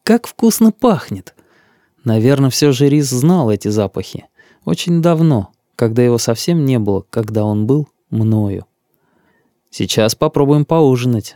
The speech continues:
сказал я. "Что?" быстро спросил Рис. "Ужин? Откуда?" "Рядом с нами протекает река,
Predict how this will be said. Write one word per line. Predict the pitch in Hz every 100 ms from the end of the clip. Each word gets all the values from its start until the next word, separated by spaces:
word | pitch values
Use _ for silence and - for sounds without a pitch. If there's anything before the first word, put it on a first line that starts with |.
| -
сказал | - 113 110 107
я. | 101 98 - _ _ _
"Что?" | - - 202 254 - _
быстро | - 117 - 110
спросил | - 117 - 117
Рис. | 107 92 - _
"Ужин? | 131 143 247 175 - _
Откуда?" | 160 - 269 123 - _ _ _ _ _ _ _ _ -
"Рядом | 113 113 131
с | -
нами | 151 185
протекает | 170 113 113 - 165 160
река, | 214 - 127